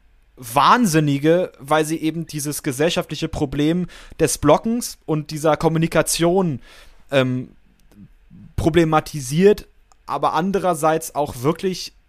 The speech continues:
brillant und auch wirklich brillant vom Drehbuchautor Charlie Brooker, der auch diese Serie, wie ich schon gesagt hatte, ähm, ähm,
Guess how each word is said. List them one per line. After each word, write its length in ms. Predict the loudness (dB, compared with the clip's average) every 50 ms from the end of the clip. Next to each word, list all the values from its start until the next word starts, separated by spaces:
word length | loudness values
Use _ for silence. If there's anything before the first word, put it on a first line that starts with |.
| _ _ _ -14 -6 -2
brillant 760 | 2 2 2 4 4 4 2 2 0 -2 -4 -8 -14 -14 _ _
und 120 | -8 -4 -2
auch 240 | -2 -2 0 2 2
wirklich 340 | 2 2 2 0 -2 0
brillant 640 | -2 0 2 2 2 2 2 2 2 0 -2 -6 -8 -12
vom 240 | -6 -4 -2 -2 0
Drehbuchautor 760 | 2 2 2 2 2 -2 -2 0 0 0 0 0 0 -2 -2
Charlie 480 | -2 -4 -4 -2 -2 -2 -4 -4 -6 -8 -10 -14
Brooker, 460 | -6 -2 0 0 0 2 2 2 2 2
der 180 | 2 2 2
auch 60 | 0
diese 180 | -2 -4 -6 -4
Serie, 420 | -2 0 0 0 2 2 2 0 0 -4 -16 -20 -16 -8 -4
wie 80 | -4
ich 100 | -4 -2
schon 140 | -2 -4 -4
gesagt 380 | -4 -4 -2 -2 -4 -4 -2 -4
hatte, 280 | -4 -2 -2 -4 -4 -4 -8 -20 -18 -8 -2
ähm, 360 | 0 0 2 2 -2 -6 -6 -6
ähm, 360 | -4 -2 -2 -2 -4 -8 -10